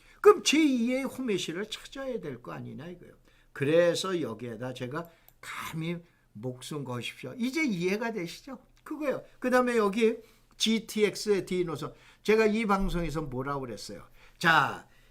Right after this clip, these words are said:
제오 차 국토종합계획이 변경된다. 아마 가장 그, 그 정상적인, 어, 클릭 건수로 보면 아마 제가 제일 많은 것 같아요. 거의 뭐 한 삼만 명이 들어와서 클릭을 하신 것 같고 그러는데,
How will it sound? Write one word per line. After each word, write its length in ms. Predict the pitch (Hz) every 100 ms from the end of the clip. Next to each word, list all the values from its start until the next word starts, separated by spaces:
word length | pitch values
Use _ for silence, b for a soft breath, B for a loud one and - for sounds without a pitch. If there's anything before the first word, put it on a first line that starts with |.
| b
제오 420 | 208 233 202 240
차 260 | 247 254 -
국토종합계획이 1160 | 208 - 233 226 190 185 180 202 190 185 233
변경된다. 920 | - 156 170 170 170 147 143 131 131 -
아마 360 | 156 220 208 - b b -
가장 680 | - 143 220 254 277 262 220
그, 500 | 220 214 185 156 143
그 280 | 180 170 170
정상적인, 1200 | - 175 190 190 208 208 202 196 190 190 190 208 - _ B B B
어, 220 | 156 160
클릭 320 | - - 254 -
건수로 480 | 220 196 226 196
보면 280 | 185 185 190
아마 200 | 165 156
제가 300 | 147 147 151
제일 280 | 147 175 175
많은 260 | 170 143 135
것 80 |
같아요. 180 | 127 131
거의 260 | - 147 156
뭐 160 | 151
한 220 | 151 156 147 B B
삼만 580 | - - 330 330 311 269
명이 300 | 220 175 143
들어와서 420 | 135 123 131 143
클릭을 480 | - 214 151 131 120
하신 300 | 117 139 113
것 120 | 117
같고 320 | 104 - 135
그러는데, 520 | 110 120 139 196 208